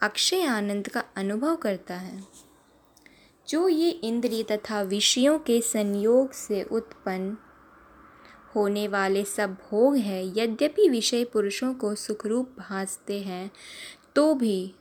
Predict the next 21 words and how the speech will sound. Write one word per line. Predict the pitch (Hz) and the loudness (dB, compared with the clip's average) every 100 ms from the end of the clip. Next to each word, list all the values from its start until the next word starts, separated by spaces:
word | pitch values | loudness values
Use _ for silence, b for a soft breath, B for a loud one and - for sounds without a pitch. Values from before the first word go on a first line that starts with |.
| - | -12
दुख | 180 208 277 285 - - | -4 0 0 -2 -16 -2
के | 214 | 0
ही | 214 220 208 | 2 0 -2
हेतु | 196 190 - 254 269 - - | -4 -4 -4 -4 -4 -12 -8
हैं | 190 185 - B B B 208 | -8 -8 -14 B B B -8
और | 208 - | -4 -4
आदि | 202 208 269 | -2 0 0
अंत | - 226 226 220 | 0 -2 -2 -2
वाले | 208 208 196 | -2 -2 -2
अर्थात | - 208 - 254 214 202 - - | -4 -8 -4 -2 0 -4 -8 -4
अनित्य | 240 247 240 - | 0 0 -2 -8
हैं। | 190 175 175 233 - | -8 -6 -10 -8 -6
इसलिए | - 285 302 | -4 -2 0
हे | 254 208 196 | 0 0 0
अर्जुन, | 185 190 208 | -2 -4 -4
बुद्धिमान | 190 196 175 208 196 208 269 | -2 -4 -2 -4 -2 0 2
विवेकी | 254 202 196 196 196 | 2 2 2 0 -6
पुरुष | 196 196 247 - - | -2 0 -2 -6 -8
उनमें | 196 196 214 262 | -4 -2 0 0
नहीं | 220 196 233 | 0 -2 -2
रमता। | 285 240 185 175 170 | -2 -2 -4 -8 -14